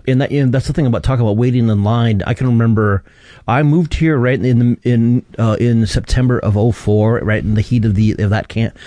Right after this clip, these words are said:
of that election, and I started. You know, it was the first. That was the first, uh, election I ever volunteered in 'cause I was, like, I was doing, helping to do voter reg, and I can remember, like, election night, just all of the, um, like, y-, all of the, um, you know, just uh, again, like, t-, debold machines can,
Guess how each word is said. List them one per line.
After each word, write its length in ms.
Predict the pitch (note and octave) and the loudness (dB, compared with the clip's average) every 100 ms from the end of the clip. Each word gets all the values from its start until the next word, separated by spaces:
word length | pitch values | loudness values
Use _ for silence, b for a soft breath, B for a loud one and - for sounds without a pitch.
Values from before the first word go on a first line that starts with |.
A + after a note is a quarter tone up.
| B | B
of 100 | B | B
that 140 | G#2+ G#2 | 0 2
election, 680 | G2 A#2 - A2+ G2 F#2+ F2+ B B B - | 0 0 -2 -2 0 0 -4 B B B -4
and 260 | A2+ G#2+ | 0 2
I 40 | G2+ | 0
started. 260 | - A#2+ | 0 -2
You 100 | A2+ | 0
know, 100 | G#2+ | 0
it 40 | F#2+ | 0
was 120 | F#2+ | -2
the 200 | G#2 - | -4 -6
first. 320 | G2 C3 A2+ | -4 -2 -2
That 100 | - | -2
was 120 | C#3 C3 | -2 -2
the 60 | |
first, 280 | - B2+ - - - | -2 -4 -4 -14 -6
uh, 120 | G#2+ F2+ | -4 0
election 320 | A#2 - G#2+ | -2 0 0
I 40 | |
ever 180 | G#2 G2+ | 0 2
volunteered 420 | G2+ G2 F2 B2+ A2 | 2 0 0 0 0
in 80 | |
'cause 140 | F#2+ F#2 | 0 0
I 60 | |
was, 180 | F#2 F2 | 0 -2
like, 180 | G2 - B B B B | -4 -6 B B B B
I 160 | G2+ A2 | -2 2
was 200 | G#2+ F#2 | 2 0
doing, 340 | A#2 G#2+ G#2 | 0 2 2
helping 300 | - A#2 G#2 | 0 0 0
to 80 | G#2 | 0
do 240 | F2+ G#2+ F#2+ | 0 0 2
voter 320 | A2 B2+ A#2 | 0 0 2
reg, 280 | F#2+ F2 F2 - B | 0 0 -4 -12 B
and 80 | B | B
I 40 | A2+ | -2
can 120 | A#2+ | 0
remember, 160 | A2 | 0
like, 160 | A2 F2+ | -2 -2
election 360 | D#2 A#2+ - A#2 | -2 -2 -2 -2
night, 160 | G2 | -2
just 200 | G#2 - | -6 -6
all 240 | - A#2+ A#2+ | -2 0 0
of 120 | G2+ | 0
the, 260 | G#2+ G#2 | 2 2
um, 340 | G2 F#2+ F2 E2+ - B B B B - | 0 0 -2 -4 -8 B B B B -8
like, 120 | G2+ | -4
y-, 120 | A#2 A2+ | -4 -2
all 200 | B2 B2+ | 0 0
of 160 | G#2+ | 2
the, 240 | G#2+ A2 G#2+ | 2 2 2
um, 360 | G2+ G2 F#2+ | 0 0 0
you 120 | - G2+ | 0 0
know, 80 | |
just 260 | G#2 A2 - - - - - - | 0 -2 -6 -16 -20 -20 -10 -2
uh, 240 | A2 G2+ | 0 0
again, 240 | B2+ C3 B2 | 0 0 0
like, 160 | A2+ | -2
t-, 240 | - - A#2+ | -4 -4 -2
debold 420 | G#2 D3 D#3 D#3+ | 0 0 0 0
machines 320 | B2 - A2+ | 0 0 0
can, 320 | F#2 G2+ F#2 | 0 -2 -2